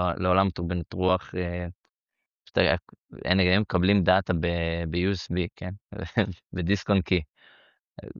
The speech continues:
אז, אה, כל מיני תקלות כאלה שהיום כבר, אה, אני מאמין שהעולם הזה פתר. אה, אבל זה, זה ממש פתח לי את הדלת לעולם של הבינה המלאכותית. אה,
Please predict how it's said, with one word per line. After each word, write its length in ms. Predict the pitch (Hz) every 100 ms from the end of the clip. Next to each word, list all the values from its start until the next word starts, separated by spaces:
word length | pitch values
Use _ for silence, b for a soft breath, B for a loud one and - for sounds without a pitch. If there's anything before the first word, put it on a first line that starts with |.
| 64
אז, 180 | 92 87 -
אה, 680 | 165 160 92 87 87 85 85 85 _
כל 120 | 107
מיני 140 | 107
תקלות 520 | 95 95 - 92 104 - -
כאלה 200 | 95 87
שהיום 520 | - 87 87 92 98
כבר, 340 | - 92 87
אה, 160 | 87 85
אני 100 | 85
מאמין 240 | 85 90
שהעולם 340 | 90 90 87 87
הזה 140 | 82
פתר. 360 | - - 85 90 113 87
אה, 300 | 90 87 87 87 87 -
אבל 140 | 95
זה, 140 | 120 139
זה 340 | 110 104 131 143
ממש 280 | 120 110
פתח 320 | - 101 101 101
לי 60 |
את 100 | 87
הדלת 300 | 104 90 85
לעולם 320 | 85 85 87
של 120 | 85 90
הבינה 240 | 87 85
המלאכותית. 760 | 85 82 - - 104 123 - - - _ _ _ _
אה, 380 | 87 82 87